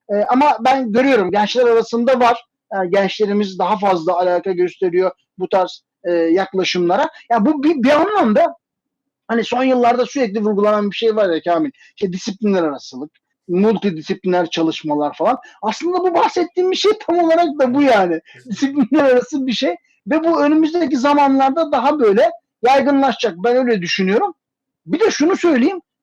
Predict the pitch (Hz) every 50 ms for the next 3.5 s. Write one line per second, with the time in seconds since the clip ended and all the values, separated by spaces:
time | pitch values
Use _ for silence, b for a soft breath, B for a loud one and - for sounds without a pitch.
0 | - 185 311 - - 330 381 - - - 226 233 240 202 254 381 320 226 202 202
1 | 226 302 349 359 339 254 190 262 240 214 196 185 170 165 - - 175 156 151 147
2 | 135 135 123 - 120 - _ _ _ _ _ _ - - 285 277 254 254 285 311
3 | 349 339 254 - 330 311 247 226 269 339